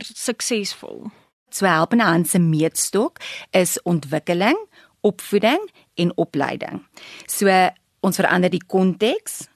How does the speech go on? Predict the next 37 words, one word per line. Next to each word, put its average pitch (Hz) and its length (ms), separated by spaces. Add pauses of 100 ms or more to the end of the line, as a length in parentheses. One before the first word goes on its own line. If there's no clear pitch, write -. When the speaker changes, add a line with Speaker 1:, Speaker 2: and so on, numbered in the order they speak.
(120)
Speaker 2:
ons 170 200
verander 170 400
'n 170 140
toekoms. - 640 (320)
Dit 185 180
is 226 100
die 233 120
riglyne 170 520
wat 170 200
al 202 260
die 214 100
projekte 165 720
byvoorbeeld 165 540
ook 165 180
binne 156 300
in 160 140
Helpende 143 400
Hand 127 460 (140)
volg. - 560 (440)
Speaker 1:
Is 285 160
daar 339 180
enige 359 400
raad 240 260
wat 285 160
jy 226 180
dalk 277 240
het 220 200
vir 233 140
enigiemand 233 640
wat 202 200
sal 220 260
wil 220 240
help, 196 520
maar 214 440
in 226 180
terme 233 360
van 220 340